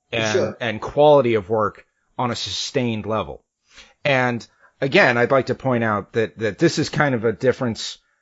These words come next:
Speaker 1: that we're calling, but, uh, uh, to me, again, there's no accepted definition of crunch, but you talk about, you know, sixty, eighty hour weeks, and you let people kind of run on seventy percent, which I presume you mean seventy percent where one hundred percent is your maximum safe?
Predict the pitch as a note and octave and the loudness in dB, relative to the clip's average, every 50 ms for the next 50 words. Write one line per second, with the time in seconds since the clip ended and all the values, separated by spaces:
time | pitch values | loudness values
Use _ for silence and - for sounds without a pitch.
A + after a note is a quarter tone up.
0 | _ _ _ _ - - B2+ B2 A2+ A2+ - - A#2+ B2+ A#2+ G#2+ G#2+ G2+ E2+ G#2 | _ _ _ _ 2 2 4 4 4 2 0 2 2 2 2 2 0 0 -2 -2
1 | G#2+ - - A#2 G#2+ - - - _ - C3+ C#3+ - A2+ - D#3+ F3 G3 A3+ G3 | -2 -2 -2 -2 -2 -2 -4 -10 _ -2 -2 -2 -2 4 4 6 8 8 8 6
2 | - - - _ _ _ _ _ _ _ _ - B2+ A2 C3+ A#2 G2 F2 E2 - | 6 2 -4 _ _ _ _ _ _ _ _ -4 0 0 0 0 0 -4 -8 -16
3 | _ _ _ _ _ _ - C3+ B2+ A#2 D3+ E3+ E3 E3 E3 D#3 - - A#2+ - | _ _ _ _ _ _ -2 -2 0 2 2 4 6 6 6 4 2 0 -4 -2
4 | - - G3+ - D#3+ B2+ D#3 C#3+ D#3 D#3+ D3+ C3 D3 C#3 A2+ - - - E3 D#3+ | -2 -2 0 0 0 0 0 0 0 -4 -4 -4 -6 -8 -8 -10 -8 -4 -2 -2
5 | E3 D#3+ - - C#3+ C3 C3 C3+ - C#3+ C#3 B2+ - A#2 C3+ C3 A#2+ A#2 A#2+ A#2 | -2 -4 -2 -2 -2 0 0 -4 -2 -2 -2 -2 0 0 2 2 2 2 0 -2
6 | A2 G#2+ - - D3 C#3+ - - D3 C3 B2+ - A#2 B2 B2 B2 A#2+ A#2+ A#2+ A#2+ | -2 -4 -4 -4 -4 -4 -2 -2 -4 -4 -2 -2 -2 0 2 2 4 4 4 4
7 | A#2 A2+ A2 G#2 G#2+ B2 B2+ A#2+ - - - - - - - _ _ _ _ _ | 4 2 0 -2 -4 -6 -6 -6 -8 -10 -10 -10 -10 -12 -14 _ _ _ _ _
8 | - C3 A#2+ A#2 A2+ A2+ A#2 B2 B2 B2+ - - C3+ A2+ A#2 A#2+ - A#2+ B2 A#2+ | -6 -4 -4 -2 0 0 0 0 0 -2 -4 -6 -6 -4 -4 -6 -4 -4 -4 -4
9 | A2+ F#2 A2+ A#2+ A#2+ A2+ A2+ A2 G#2+ G2 F2 - _ _ _ _ _ _ _ - | -4 -4 -2 -2 -2 -2 -4 -4 -6 -6 -10 -14 _ _ _ _ _ _ _ -16
10 | - - - D#3+ C#3+ C3+ C3 A#2+ - - B2+ A2+ - - B2+ A#2+ A2+ A2+ A2 A2+ | -14 0 4 4 4 4 2 -2 -2 -2 -4 -2 -2 -4 -4 -2 -4 -4 -2 0
11 | A#2 A2+ G#2+ - - A#2+ A2+ - C3 A#2+ A#2 A#2 A2 A2 A2+ A2 G#2 - - B2 | 0 -2 -2 -2 -4 -6 -4 -2 -2 -2 0 0 -2 -2 -2 -4 -4 -4 -4 -2
12 | A2 A2+ A2 - - A2+ G#2+ - B2 A#2 A2 - A#2 A2+ A2 G#2+ A#2 A#2 G2+ A#2+ | -2 -2 -4 -6 -6 -8 -6 -4 -6 -6 -4 -2 0 0 2 2 2 2 2 2
13 | B2 A#2 - - A2+ G#2 - - B2+ A#2 A2+ A2 - A2+ A2+ G#2 A2 G#2+ G#2 A2 | 0 0 -2 -4 -4 -4 -2 -2 0 0 -2 -2 -2 -2 -2 0 -2 0 0 0
14 | A2 A2 - - A#2 A2+ A2 G2 F2+ - - A#2+ A2 A#2+ C3 B2 - - | 0 0 -2 -4 -4 -6 -6 -6 -8 -6 -6 -4 -4 -4 -4 -6 -10 -18